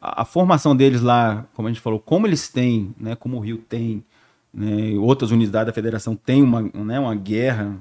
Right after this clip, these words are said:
né, eu, eu acho que é uma guerra civil, o que acontece no Rio de Janeiro. Lá também eles vivem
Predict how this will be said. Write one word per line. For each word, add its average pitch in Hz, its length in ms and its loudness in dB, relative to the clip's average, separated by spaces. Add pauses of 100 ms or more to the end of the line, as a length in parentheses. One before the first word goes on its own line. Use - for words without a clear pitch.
(120)
né, 117 160 -6
eu, 165 240 -4
eu 135 200 -2
acho 131 180 0
que 120 60 -8
é - 20 -4
uma 104 100 -4
guerra 110 220 -8
civil, 104 360 -6
o 101 40 -10
que - 100 -14
acontece 101 400 -10
no 107 60 -8
Rio 104 100 -6
de 101 60 -6
Janeiro. 110 260 -4 (520)
Lá 139 180 2
também 156 220 2
eles 147 120 2
vivem 156 340 2